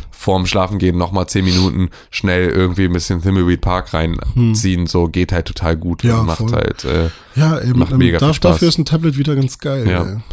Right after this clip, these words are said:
Speaker 1: Das ist, und halt gerade Point and Click, ne, funktioniert
Speaker 2: Ja,
Speaker 1: natürlich
Speaker 2: ja.
Speaker 1: auf dem Tablet, äh, ganz, ganz fantastisch.
Speaker 2: Hm.
Speaker 1: So, ich bin hier, ich bin heute mega schlecht mit Shownotes, fällt mir auf. Ich weiß gar nicht, wann wir
Speaker 2: <laughs>
Speaker 1: angefangen haben, darüber zu reden, aber,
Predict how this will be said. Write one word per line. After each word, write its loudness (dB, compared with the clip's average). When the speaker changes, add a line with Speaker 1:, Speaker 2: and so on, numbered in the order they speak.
Speaker 1:
Das -2
ist, 2
und 2
halt 0
gerade -2
Point 0
and -2
Click, -2
ne, 0
funktioniert 2
Speaker 2:
Ja, 4
Speaker 1:
natürlich 4
Speaker 2:
ja. 2
Speaker 1:
auf 0
dem -2
Tablet, -2
äh, -2
ganz, -2
ganz -2
fantastisch. -2
Speaker 2:
Hm. 4
Speaker 1:
So, 6
ich -6
bin 2
hier, 2
ich -2
bin 0
heute 2
mega 0
schlecht -4
mit -6
Shownotes, 0
fällt -2
mir 0
auf. -2
Ich -16
weiß -4
gar 0
nicht, -2
wann 0
wir 2
Speaker 2:
<laughs> -
Speaker 1:
angefangen 0
haben, -2
darüber -2
zu -6
reden, 0
aber, 0